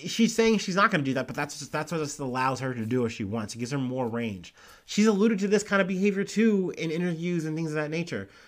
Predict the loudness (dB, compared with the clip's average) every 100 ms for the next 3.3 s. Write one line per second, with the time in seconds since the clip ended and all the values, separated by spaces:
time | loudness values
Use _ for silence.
0 | _ -2 0 0 -4 -2 2 4 2 6
1 | 8 8 6 0 -2 -2 -2 -4 -2 -2
2 | -2 -6 _ -20 -20 -10 0 2 2 2
3 | 2 2 0